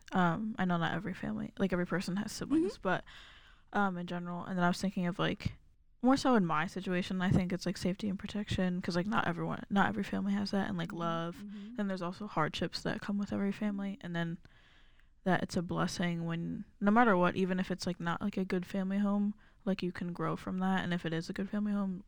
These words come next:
Speaker 1: you still grow from that,
Speaker 2: It's really
Speaker 1: so.
Speaker 2: good, Caitlin. Yeah. And one of the things that you just said that I just wanna zoom in on a tiny bit is, um, what I mentioned a moment ago.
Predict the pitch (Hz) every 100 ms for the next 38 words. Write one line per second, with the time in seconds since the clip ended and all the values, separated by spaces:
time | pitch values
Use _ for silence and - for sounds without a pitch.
0 | - 175 - 160 156 131 196 208 226 196
1 | - 185 180 170 180 180 175 - 180 175
2 | 185 180 175 175 - 185 185 175 170 -
3 | - - - 247 226 208 208 202 202 208
4 | 214 226 202 - 196 175 196 170 175 -
5 | 180 165 175 175 170 185 175 175 175 180
6 | 175 175 175 170 - 180 175 175 170 170
7 | - 196 185 175 - 185 185 175 175 175
8 | - - - - - - - - - 220
9 | 202 196 196 185 196 185 185 185 180 -
10 | 180